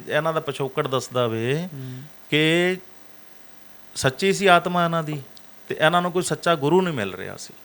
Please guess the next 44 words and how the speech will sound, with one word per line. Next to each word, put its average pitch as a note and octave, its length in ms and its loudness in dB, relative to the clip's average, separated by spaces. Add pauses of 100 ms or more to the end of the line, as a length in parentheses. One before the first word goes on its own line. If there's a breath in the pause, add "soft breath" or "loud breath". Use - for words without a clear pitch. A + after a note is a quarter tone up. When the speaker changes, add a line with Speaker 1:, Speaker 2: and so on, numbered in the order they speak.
(580)
Speaker 2:
ਓਕੇ। C3+ 220 2
Speaker 1:
ਫਿਰ D#3 100 6
ਜਦੋਂ D#3 300 2
ਗੁਰੂ D#3 220 4
ਅਰਜਨ D#3 280 2
ਦੇਵ D#3+ 140 -2
ਪਾਤਸ਼ਾਹ D3+ 380 0
ਜੀ D3+ 60 -2
ਸ਼ਰਨ C3+ 400 -2
ਚ A#2+ 100 -10
ਆਏ A#2 180 -4
ਨੇ A#2+ 120 -10
ਨਾ, D3+ 180 -8
Speaker 2:
ਹੂੰ, C#3+ 160 -8
ਹੂੰ। D3+ 140 -2
Speaker 1:
ਉੱਥੇ D#3+ 240 0
ਫਿਰ C3 160 0
ਇਹਨਾਂ C3 220 0
ਨੂੰ B2+ 100 -4
ਪਤਾ A#2+ 240 -6
ਲੱਗ A#2+ 220 -6
ਵੀ C3 220 -2
ਇਹ B2+ 80 4
ਸੱਚ - 340 -6
ਗੁਰੂ A2+ 260 0
ਨੇ, C3 200 -2
ਇਹੀਓ B2+ 280 -2
ਨੇ। D3 140 -4
ਫਿਰ C#3+ 180 0
ਉਹਨਾਂ D3+ 320 2
ਦੀ D3 100 -2
ਉਪਮਾ C3+ 340 -4
ਚ - 120 -12
ਇਹਨਾਂ A2+ 220 -8
ਨੇ C3+ 80 -8
ਉਚਾਰਨ G#2+ 400 -6
ਕੀਤੇ G2+ 360 -16
ਨੇ B2 160 -12
ਸਵਈਏ। G#2 500 -12 (240 loud breath)
Speaker 2:
ਕੋਈ, G3+ 220 2
ਕੋਈ, G3 280 0
ਕੋਈ G3 240 2
ਰੈਫਰੈਂਸ, F3+ 500 2
ਕੋਈ E3 240 -2